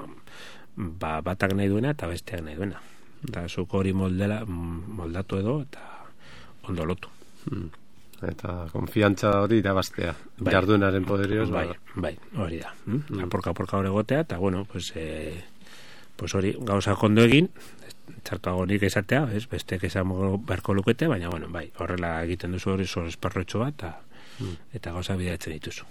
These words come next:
Speaker 2: Hmm, baldintza teknikoak eta beteko diren berme hori izan?
Speaker 1: Bai,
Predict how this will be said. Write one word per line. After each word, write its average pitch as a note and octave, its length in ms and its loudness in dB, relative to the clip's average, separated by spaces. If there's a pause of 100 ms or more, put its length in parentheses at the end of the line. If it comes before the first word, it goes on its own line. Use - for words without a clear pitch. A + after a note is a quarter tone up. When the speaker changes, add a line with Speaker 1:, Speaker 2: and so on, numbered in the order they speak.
(160)
Speaker 2:
Hmm, E2+ 180 -4
baldintza F2+ 400 2
teknikoak F#2+ 720 0
eta F2+ 760 0
beteko F#2+ 500 0
diren F#2+ 540 2
berme G2 400 6
hori F#2+ 540 4
izan? A2+ 460 2
Speaker 1:
Bai, G2+ 220 6